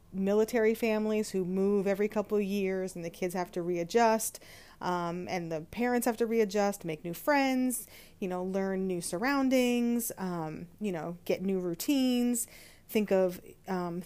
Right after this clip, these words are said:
milestones, you know, that occur that happen in different places, um, you know, creating memories, all of that stuff. And then you have other people who have lived all their life in one place,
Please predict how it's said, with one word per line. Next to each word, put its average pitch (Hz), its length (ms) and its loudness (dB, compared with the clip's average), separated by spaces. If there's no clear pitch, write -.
milestones, 214 1040 2
you 233 120 -2
know, 208 140 2
that 190 120 0
occur 202 600 0
that 170 400 0
happen 190 420 -2
in 185 80 0
different 190 300 -8
places, 233 720 2
um, 196 420 4
you 254 100 2
know, 185 140 2
creating 180 480 0
memories, 269 880 2
all 320 160 8
of 311 100 4
that 302 140 4
stuff. 160 380 -2
And 226 140 0
then 240 100 2
you 240 100 2
have 226 120 -2
other 403 240 4
people 202 300 -2
who 233 340 2
have 208 200 2
lived 214 540 4
all 233 160 8
their 302 140 6
life 262 280 4
in 240 140 0
one 214 180 2
place, 185 640 2